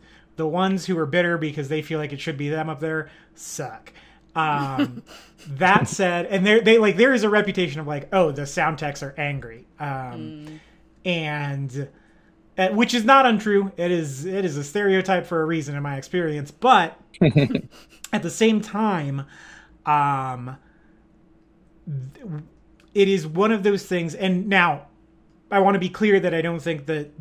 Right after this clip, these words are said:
Speaker 1: that the way they treat a lot of people is great <laughs> most of the time. Um, and that, you know, uh, th-, that said, when you do get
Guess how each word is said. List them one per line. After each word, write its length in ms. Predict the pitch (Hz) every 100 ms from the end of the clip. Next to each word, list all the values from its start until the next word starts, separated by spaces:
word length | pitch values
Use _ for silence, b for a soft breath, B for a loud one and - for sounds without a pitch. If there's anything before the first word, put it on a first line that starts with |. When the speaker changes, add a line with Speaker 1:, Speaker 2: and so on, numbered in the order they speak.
| 135
Speaker 1:
that 340 | 143 139 151
the 140 | 143
way 240 | 139 151 147
they 140 | 143
treat 260 | 139 262 269
a 60 | 208
lot 180 | 214 202
of 80 |
people 360 | 208 196 190 180
is 180 | 156 135
great 340 | 190 190 190
<laughs> 0 |
most 540 | 180 214 196 190 190 190
of 60 |
the 80 | 180
time. 360 | 185 196 185 160 B B B B -
Um, 680 | 156 147 139 135 131 127 120 b b b _ -
and 760 | 160 147 143 139 135 135 139 - 156
that, 460 | 143 139 131 143 _
you 200 | - 160
know, 440 | 143 127 120 120 113 b b b b _ _
uh, 460 | 151 131 127 123 127 _ _ _ _
th-, 320 | 202 143 185 143
that 260 | 180 170 -
said, 420 | 254 269 247 185
when 140 | 180
you 120 | 175
do 200 | 151 190
get 460 | 185 196 185 175 -